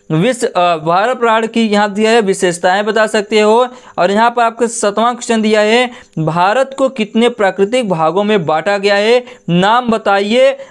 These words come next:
बताते हुए हिमालय का महत्व भी आपको बताना है। अथवा क्वेश्चन आपको देखने को मिल जाता है फ्रेंड्स सतवां का, सतवां का यहाँ आप देख सकते हैं अथवा क्वेश्चन क्या दिया गया है, हिमालय, हिमालय अपवाह तंत्र की विशेषताओं को बताइए।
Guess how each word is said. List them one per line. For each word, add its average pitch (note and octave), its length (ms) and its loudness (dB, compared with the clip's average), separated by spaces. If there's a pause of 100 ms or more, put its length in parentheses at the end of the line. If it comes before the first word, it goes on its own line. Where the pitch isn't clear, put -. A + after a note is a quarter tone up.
बताते G3+ 420 0
हुए C4 280 2
हिमालय F#3+ 520 0
का A3 200 0
महत्व F#3+ 460 -2
भी G3 160 0
आपको E3+ 400 -2
बताना F3+ 420 0
है। A3+ 440 -2 (140)
अथवा A3 300 0
क्वेश्चन B3 260 -2
आपको A#3+ 300 0
देखने G3+ 360 0
को G#3 100 -2
मिल G#3 140 0
जाता G#3 240 0
है G#3+ 60 0
फ्रेंड्स G#3+ 360 -2
सतवां G3 360 0
का, A3 280 0 (260)
सतवां A#3+ 360 0
का B3 100 -4
यहाँ A#3+ 220 2
आप A3+ 140 2
देख G3+ 220 -2
सकते G#3+ 220 0
हैं - 100 -2
अथवा F#3+ 300 -2
क्वेश्चन G3+ 320 -2
क्या G3 160 0
दिया F#3+ 200 0
गया G3 200 2
है, B3 200 0 (280)
हिमालय, A3+ 580 2 (400)
हिमालय G#3+ 420 2 (100)
अपवाह G#3 360 0
तंत्र G#3+ 280 -2
की G#3+ 180 -2
विशेषताओं F3+ 600 0
को G3 140 -2
बताइए। E3+ 520 0